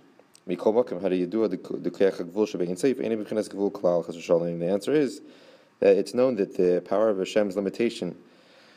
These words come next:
the, the ability that Hashem has to limit himself, so to say, or limit his revelation, with h-, how, how it is still within Hashem,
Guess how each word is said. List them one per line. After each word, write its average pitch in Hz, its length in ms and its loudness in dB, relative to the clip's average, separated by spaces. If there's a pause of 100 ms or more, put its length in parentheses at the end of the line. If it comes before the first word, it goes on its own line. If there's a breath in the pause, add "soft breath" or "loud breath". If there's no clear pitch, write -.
(160 soft breath)
the, 87 80 -6
the 92 380 4
ability 104 360 2
that 95 100 2
Hashem 101 260 2
has 101 140 -2
to 90 100 -4
limit 101 300 2
himself, 87 400 2 (420)
so - 180 0
to 87 60 0
say, 87 140 -2
or 85 120 4
limit 98 280 0
his 92 160 -2
revelation, 95 580 0 (720 soft breath)
with 98 240 0
h-, 101 200 -2
how, 101 240 6
how 98 200 2
it 104 80 4
is 98 140 -2
still 117 260 4
within 104 320 -2
Hashem, 110 640 0